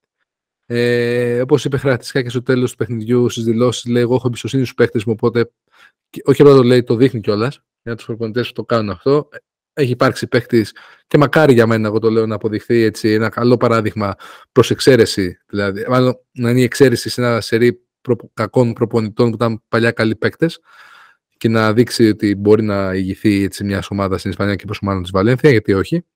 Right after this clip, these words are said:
Το θέμα τώρα με τον Παναθηναϊκό, στο κομμάτι αυτό που είπε και ο Αντώνης με τους ξένους, είναι ότι έχει εγκλωβιστεί ο ίδιος στις δικές του λάθος αποφάσεις.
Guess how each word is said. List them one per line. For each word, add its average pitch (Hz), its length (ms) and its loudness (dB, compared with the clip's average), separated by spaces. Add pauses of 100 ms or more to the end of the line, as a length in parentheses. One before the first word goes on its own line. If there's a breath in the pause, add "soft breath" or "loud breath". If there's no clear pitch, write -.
(880 loud breath)
Το 127 140 4
θέμα 175 160 8
τώρα 180 140 8
με 175 100 6
τον 156 40 -2
Παναθηναϊκό, 135 800 2 (580)
στο - 240 -6
κομμάτι 143 400 0
αυτό 147 480 4
που - 80 -6
είπε 143 140 -8
και 135 100 -6
ο 123 40 0
Αντώνης 131 300 -4
με 131 80 -6
τους 110 160 -16
ξένους, 147 420 2
είναι 147 120 -6
ότι 139 120 -6
έχει 135 140 -4
εγκλωβιστεί 127 440 0
ο 135 60 6
ίδιος 127 300 0
στις 113 120 -8
δικές 113 260 -4
του - 100 -8
λάθος 120 220 -4
αποφάσεις. 131 580 -4